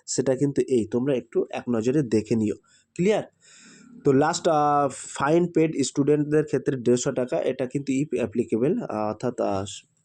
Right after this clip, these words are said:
এখানে কিন্তু, আহ, বাংলায় আমরা সমস্ত তথ্যটাই কিন্তু তুলে ধরেছি। তো এখানে এনরোলমেন্ট ফি, ফর্ম প্রসেসিং, কনভেন্সি ফি আর টোটাল কিন্তু দুশো পনেরো টাকা থাকছে,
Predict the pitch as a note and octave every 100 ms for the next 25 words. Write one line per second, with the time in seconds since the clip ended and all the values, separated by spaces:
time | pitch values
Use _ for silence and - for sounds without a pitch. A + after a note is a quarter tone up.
0 | _ - A#2+ - A#2+ C3 D3+ C3+ B2 D3+
1 | - A2+ A2+ G#2+ A#2+ A#2 A#2+ C3 - A2
2 | - - G#2+ - C3 D#3 D#3+ B2+ B2 -
3 | A#2 A#2 B2 B2+ G3 - - - _ C#3
4 | C3 D#3+ D3+ C#3 B2+ B2+ C3 C#3 C3+ -
5 | B2+ C#3 - A#2+ A#2 B2+ B2 A2 - -
6 | B2 C#3 - _ _ - A#2+ A2+ A#2 B2
7 | - B2 B2 - C3 D#3 _ - A#2+ -
8 | C#3 E3 D#3+ D3 C#3+ B2 A2+ - B2 A#2
9 | A2 G#2 G2+ G#2 G2+ G2 -